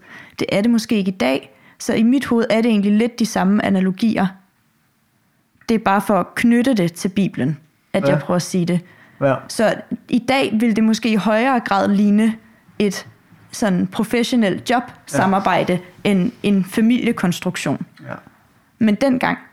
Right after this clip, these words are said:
Speaker 1: tror jeg mere, det lignede en familiekonstruktion.
Speaker 2: Ja. Jeg siger lige noget hurtigt for at forsvare mig selv. Man kunne også sige sådan, øhm, menigheden er et legeme, og vores kroppe er jo noget af det mest professionelle.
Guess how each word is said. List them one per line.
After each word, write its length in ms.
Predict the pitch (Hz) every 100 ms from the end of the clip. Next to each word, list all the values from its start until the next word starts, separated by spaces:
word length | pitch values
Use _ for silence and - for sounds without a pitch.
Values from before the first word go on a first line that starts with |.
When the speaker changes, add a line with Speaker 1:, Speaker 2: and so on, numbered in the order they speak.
| -
Speaker 1:
tror 180 | - 214
jeg 140 | 190
mere, 200 | 185 196
det 120 | 196
lignede 220 | 185 175 175
en 80 |
familiekonstruktion. 880 | - 196 175 - - - - - - - -
Speaker 2:
Ja. 60 | - - _ - 131 - - - - _ _ - 196
Jeg 140 | 170 156
siger 120 | 180
lige 100 | 160
noget 160 | 147 131
hurtigt 300 | 160 160 135
for 100 | 135
at 60 | 127
forsvare 340 | 127 147 123
mig 100 | 123
selv. 240 | 139 135 127 - - - -
Man 180 | 151 135
kunne 160 | 160
også 160 | 170 165
sige 340 | - 175 165 156
sådan, 540 | - 147 127 117 117
øhm, 240 | 110 95 92 87 73
menigheden 480 | 85 135 151 143 131
er 60 | 117
et 100 | 123
legeme, 480 | 123 151 185 170 127 - _ _ _ _ _ - _ _ -
og 200 | 127 120
vores 340 | 139 175 160
kroppe 400 | - 131 131 131
er 120 | 107
jo 100 | 127
noget 180 | 127 143
af 60 | 131
det 80 | 120
mest 180 | 117
professionelle. 540 | - 123 120 127 117